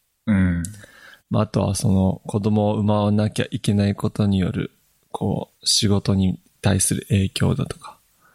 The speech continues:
Speaker 1: そうですよね。
Speaker 2: あとは、
Speaker 1: 女の人しか出産できないですからね。
Speaker 2: いや、そうなんですよ。本当にそう。ほんで、こう、例えば、メイクをしなきゃいけないだとか、
Speaker 1: はい。
Speaker 2: 美容が、とか。本当に、女の人って大変だなってすげえ思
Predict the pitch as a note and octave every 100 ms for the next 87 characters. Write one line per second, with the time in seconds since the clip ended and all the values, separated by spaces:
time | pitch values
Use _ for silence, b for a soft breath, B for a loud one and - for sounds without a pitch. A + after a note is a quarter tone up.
0 | b - G2 F2 - F2 E2+ F#2 G#2+ A#2+
1 | B2 G#2+ G#2 A#2 C3 - D3 C#3+ G2+ -
2 | G2+ - A2 G#2+ B2 C3 F#2 - F#2+ F#2
3 | F#3+ - G#2+ G2 G#2 - - B2+ - C3
4 | - A2 B B B B B B B -
5 | A#2+ A#2 A#2 A2+ A2 - _ - G2 F#2+
6 | F#2 F2+ F#2 - - - G2+ F#2 - -
7 | _ A2 G#2+ F#2+ - G2 - G#2+ - G2+
8 | - F#2 - - - - - _ _ _
9 | _ _ - - G2+ G2 G2 F#2+ F#2+ G2
10 | - - _ _ _ _ - - - -
11 | _ B B B - E3 F#3+ G3+ F3 E3
12 | D#3 - _ _ _ _ _ _ _ _
13 | _ _ _ B2 D3+ E3 E3 - - -
14 | G2 G#2 A2 B2+ C3 B2 A#2+ _ A2+ -
15 | - - A#2+ F2+ F2+ -